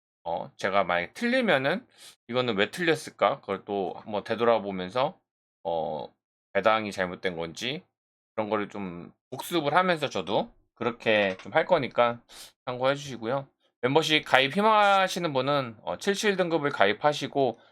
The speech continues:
밴드방에 활동을 할 수 있습니다. 어, 금액으로 치면은 뭐 비싸다면 비쌀 수 있지만은 한 달에 만 이천 원, 어, 하루에, 어, 사백 원, 사백 원 투자하시면 됩니다. 커피값, 어, 수준이니까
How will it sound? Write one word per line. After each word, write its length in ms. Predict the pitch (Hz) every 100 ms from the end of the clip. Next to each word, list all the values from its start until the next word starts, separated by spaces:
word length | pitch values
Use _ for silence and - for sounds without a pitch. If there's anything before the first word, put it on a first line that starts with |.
| _ -
밴드방에 1080 | 123 147 143 139 135 135 131 131 139 165 -
활동을 280 | 143 147 131
할 100 | 147
수 100 | -
있습니다. 560 | 135 - 92 82 113 185 _ - _ _
어, 440 | 90 87 82 82 -
금액으로 460 | 135 180 190 185
치면은 640 | 165 208 208 202 180 170 113
뭐 160 | 101 98
비싸다면 440 | - 160 160 147
비쌀 260 | 120 147 151
수 120 | 117
있지만은 580 | 104 117 113 123 117 98 _ _ -
한 80 | 160
달에 180 | 175
만 220 | 139 98 113
이천 280 | 113 104
원, 240 | 98 117 196 _ -
어, 100 | 80
하루에, 640 | - 202 185 143 147 233 _ _ _ _ _ -
어, 120 | 82
사백 480 | - 175 185 190 139
원, 300 | 104 170 - _
사백 360 | _ - 151 156
원 120 | 135
투자하시면 560 | 117 127 123 117 101 85
됩니다. 460 | 78 71 92 151 _ _ _ _
커피값, 640 | - - 185 - 117 151 -
어, 240 | - 82
수준이니까 960 | 82 135 - 135 120 104 - 110 98